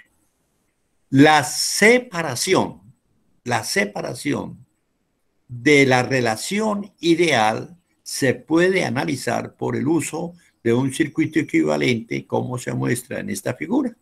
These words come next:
En este circuito, R S es la resistencia del arrollamiento secundario y X S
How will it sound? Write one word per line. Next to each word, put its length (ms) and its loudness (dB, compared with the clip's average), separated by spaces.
En 200 6
este 260 4
circuito, 840 2
R 720 4
S 340 2
es 80 0
la 100 -2
resistencia 1200 -2
del 180 -2
arrollamiento 680 -4
secundario 960 -4
y 300 2
X 460 0
S 440 2